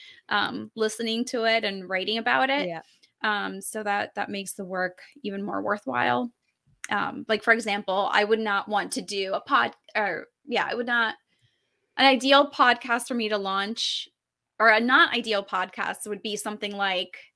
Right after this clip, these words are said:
Speaker 1: I don't know, I can't even think. Maybe, like, a
Speaker 2: Cryptocurrency?
Speaker 1: face-, crypt-, cr-, cryptocurrency. Yeah, that would, I mean, not gonna
Speaker 2: It's
Speaker 1: lie,
Speaker 2: one of
Speaker 1: invest-,
Speaker 2: the
Speaker 1: I
Speaker 2: things that I
Speaker 1: invested
Speaker 2: s-
Speaker 1: a little bit in that, but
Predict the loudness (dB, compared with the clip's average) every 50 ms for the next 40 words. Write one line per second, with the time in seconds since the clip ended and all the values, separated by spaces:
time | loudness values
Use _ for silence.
0 | _ _ _ _ _ _ _ _ _ _ _ _ _ _ _ _ _ _ _ _
1 | -12 -10 -10 -10 -10 -10 -10 -10 -12 -14 -16 _ _ _ _ _ _ _ _ _
2 | _ _ _ _ _ _ _ _ _ _ _ _ _ _ _ _ _ _ _ _
3 | _ _ _ _ _ _ _ _ _ -20 -20 -14 -10 -10 -8 -8 -10 -10 -10 -12
4 | -12 -12 -14 -20 -20 _ _ _ _ _ _ _ -20 -16 -2 2 2 2 4 2
5 | 0 0 0 0 0 0 2 4 4 4 2 0 -6 _ _ _ _ _ _ _
6 | _ _ 4 6 6 6 6 4 -2 -10 -10 -10 -10 -10 -10 -4 0 2 2 2
7 | 2 0 0 0 0 -2 -4 -4 -6 -10 -10 -6 0 2 4 4 2 2 2 4
8 | 6 6 4 4 0 -2 -2 -4 -4 -2 -2 0 2 2 2 0 -2 -4 -8 _
9 | _ _ _ _ _ _ _ _ _ 0 0 0 0 0 4 6 6 6 8 8
10 | 8 10 10 10 8 8 6 6 6 6 6 6 6 6 6 6 6 4 2 0
11 | -4 -8 -6 -6 -6 -4 -2 -2 -2 -2 -2 -4 -4 -2 0 0 0 0 0 0
12 | 0 0 -2